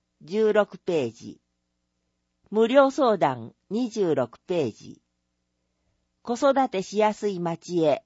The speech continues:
人口減少対策パッケージ。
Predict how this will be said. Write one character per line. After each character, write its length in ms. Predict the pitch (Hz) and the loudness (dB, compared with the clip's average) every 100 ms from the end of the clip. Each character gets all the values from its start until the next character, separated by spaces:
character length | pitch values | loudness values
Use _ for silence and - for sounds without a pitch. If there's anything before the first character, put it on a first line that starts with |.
| - | -10
人 240 | 160 254 | -8 -6
口 240 | 262 254 254 | 2 4 6
減 240 | 247 254 | 4 0
少 240 | 247 233 226 | 0 0 2
対 240 | 226 208 | 2 2
策 320 | 185 165 147 | 0 -6 -6
パ 140 | 170 202 | -4 -4
ッ 80 | - | -4
ケ 180 | 165 127 | -4 -4
ー 60 | 104 | -4
ジ。 260 | 104 - | -14 -18